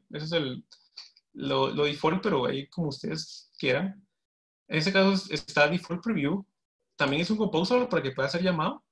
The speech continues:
y le agregan preview. Entonces, preview lo que va a hacer, va a ser, eh, renderizarse en esta sección del I D E. Entonces, eh, tenemos que ponerle material dim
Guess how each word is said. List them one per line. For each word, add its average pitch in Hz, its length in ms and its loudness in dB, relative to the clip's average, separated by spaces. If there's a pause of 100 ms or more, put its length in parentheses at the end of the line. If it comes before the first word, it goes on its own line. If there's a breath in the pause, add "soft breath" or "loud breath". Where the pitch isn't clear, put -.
(120)
y 160 160 0
le 170 80 4
agregan 127 360 2
preview. 175 300 0
Entonces, 147 320 -8
preview 131 200 -2
lo 156 80 -2
que 151 100 -2
va 131 60 0
a 139 40 -4
hacer, 190 340 -2
va 147 140 -8
a 135 40 -8
ser, 143 240 -6 (680 soft breath)
eh, 131 320 0
renderizarse 135 840 0
en 131 160 -6
esta 127 260 -6
sección 135 360 -6
del 135 120 2
I 156 80 4
D 151 80 0
E. - 100 -14 (720)
Entonces, 143 720 -4
eh, 135 320 0
tenemos 156 240 0
que 202 100 0
ponerle 190 360 2
material 165 380 2
dim 185 340 2